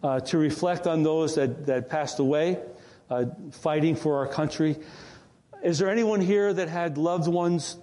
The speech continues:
that, that died in battle or that were, that died in battle?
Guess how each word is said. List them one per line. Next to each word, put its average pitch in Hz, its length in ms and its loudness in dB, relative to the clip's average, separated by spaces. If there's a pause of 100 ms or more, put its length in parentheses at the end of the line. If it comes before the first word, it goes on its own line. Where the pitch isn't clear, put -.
(100)
that, 135 580 -2
that 131 180 0
died 147 280 0
in 151 140 4
battle 165 420 0
or 131 160 -2
that 131 240 0
were, 127 340 -4 (2750)
that 120 160 -4
died 127 180 0
in 120 120 2
battle? 117 380 -4